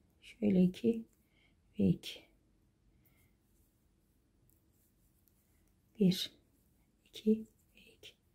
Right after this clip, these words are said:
E, ister istemez arkadaşlar bu beşinci trabzan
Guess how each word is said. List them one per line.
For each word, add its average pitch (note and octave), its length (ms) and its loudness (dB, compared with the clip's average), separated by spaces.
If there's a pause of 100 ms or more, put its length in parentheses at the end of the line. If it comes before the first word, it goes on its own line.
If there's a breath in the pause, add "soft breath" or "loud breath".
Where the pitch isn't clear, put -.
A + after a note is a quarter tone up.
(1120)
E, - 80 6
ister F4 280 12
istemez E4 480 10
arkadaşlar A3+ 760 8
bu G3+ 120 4
beşinci B3 400 8
trabzan A#3+ 680 6